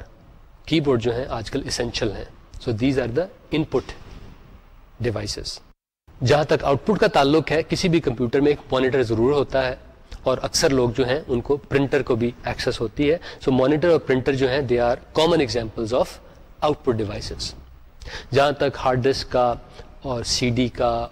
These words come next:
اور ڈی وی ڈی اور فلاپی ڈرائیو کا تعلق ہے they, they form what is called the storage subsystem۔ اور جہاں تک کمپیوٹر ریم کا تعلق ہے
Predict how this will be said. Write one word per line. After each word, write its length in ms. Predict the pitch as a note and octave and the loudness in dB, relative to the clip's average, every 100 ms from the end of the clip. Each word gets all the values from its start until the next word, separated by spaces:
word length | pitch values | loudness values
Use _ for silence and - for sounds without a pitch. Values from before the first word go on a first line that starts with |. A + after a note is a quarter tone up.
| - | -8
اور 120 | A#2 | -6
ڈی 200 | G#2+ A#2+ | -2 0
وی 100 | A#2 | 0
ڈی 320 | A2+ B2 C3 B2 - | 0 0 0 -4 -14
اور 120 | - | -14
فلاپی 340 | - B2+ D3 | -4 -2 0
ڈرائیو 220 | B2 A#2+ A2+ | 0 -2 -2
کا 60 | |
تعلق 400 | A#2+ A2+ A2 A#2+ | -6 -2 -2 -4
ہے 120 | D3 F#3 - - - | -4 -6 -12 -18 -10
they, 260 | G#2+ G#2 E3 - - - C3+ | -4 2 2 0 -12 -6 2
they 160 | D#3 | 2
form 260 | - C#3 C3 | 2 0 2
what 140 | B2+ | 0
is 240 | A#2+ - B2 | -2 -2 -2
called 140 | B2+ | 0
the 240 | D#3 - | -2 -2
storage 560 | - D#3+ C3+ G2+ - - - - | 2 4 4 2 -2 -6 -14 -10
subsystem۔ 420 | A2 - B2+ B2+ B2 - - - - - | -10 -10 -12 -12 -14 -16 -18 -16 -10 -2
اور 100 | C3 | 2
جہاں 180 | C#3+ | 4
تک 160 | D#3+ D#3+ | 4 2
کمپیوٹر 460 | D#3 D#3+ D3+ C#3+ B2+ | 2 4 2 2 4
ریم 320 | D3 F3 F3 | 4 4 2
کا 100 | D#3 | 2
تعلق 480 | A#2 G#2+ G#2+ | 0 -2 -4
ہے 40 | - | -6